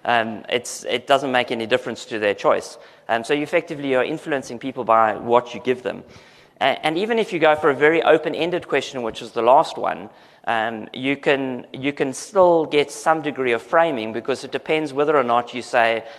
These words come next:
um, that, whether you're drinking per day or per week. Um, and that will, you'll get different answers, uh, to that question as well. So these things are all directly impacted in terms of behavioral economics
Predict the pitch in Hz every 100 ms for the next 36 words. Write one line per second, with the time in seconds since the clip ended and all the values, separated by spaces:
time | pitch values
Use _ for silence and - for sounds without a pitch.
0 | - - 120 113 101 117 113 - 104 120
1 | 120 113 123 120 117 - 113 120 117 110
2 | 117 113 113 120 - - - - _ -
3 | 104 104 101 120 120 131 - 120 117 117
4 | 120 107 110 120 113 98 101 101 104 92
5 | - 104 98 - 98 95 - 98 - 101
6 | 92 113 104 - 120 - - - _ 160
7 | 180 196 165 151 143 180 147 135 135 139
8 | 180 170 160 131 139 139 123 - 110 110
9 | 120 113 110 101 139 143 127 113 113 107
10 | 104 101 -